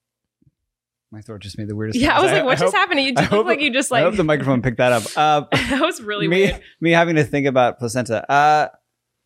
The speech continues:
Speaker 1: my experience with placenta was
Speaker 2: <laughs> Where's this going?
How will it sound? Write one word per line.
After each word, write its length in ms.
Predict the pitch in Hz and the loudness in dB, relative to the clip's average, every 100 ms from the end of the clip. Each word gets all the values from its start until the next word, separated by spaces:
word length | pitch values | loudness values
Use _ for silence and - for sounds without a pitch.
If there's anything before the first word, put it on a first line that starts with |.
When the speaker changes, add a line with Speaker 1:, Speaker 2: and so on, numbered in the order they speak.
| _ - | _ -6
Speaker 1:
my 120 | 190 | -4
experience 600 | 165 - - 143 135 120 | -4 -4 0 0 0 -2
with 120 | 123 | -8
placenta 800 | - 113 127 117 120 113 110 180 _ _ _ _ - - - - | -10 -4 -2 0 2 2 2 -4 _ _ _ _ -20 -20 -10 0
was 400 | 123 117 107 180 | 4 4 2 0
Speaker 2:
<laughs> 40 | |
Where's 200 | 185 208 | 2 2
this 180 | 190 - | 2 0
going? 380 | 175 170 180 | 0 0 -2